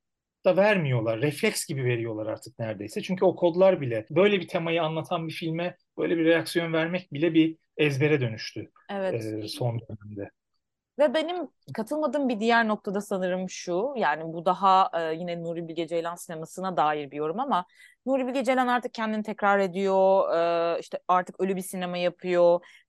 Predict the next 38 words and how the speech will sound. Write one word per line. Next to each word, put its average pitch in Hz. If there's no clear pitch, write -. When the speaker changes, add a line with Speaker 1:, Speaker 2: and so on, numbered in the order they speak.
Speaker 2:
Kendini 240
tekrar 349
ediyor 311
olabilir 294
ama 269
ben 262
ölü 277
ve 226
art-, 190
kurak 220
bir 175
sinema 180
olduğunu 180
düşünmüyorum. 190
Speaker 1:
Hı 202
hı. 208
Speaker 2:
Hala 202
bizi 202
düşünmeye, 185
üzerine 185
tartışmaya 180
iten 180
ve 170
derinleşen 202
yerlere 190
götüren 185
bir 165
sinema. 214
Bence 240
bu 214
benim 233
açımdan 220
değerli 196
bir 165
şey. -
Yani 143
hala 190
ben 175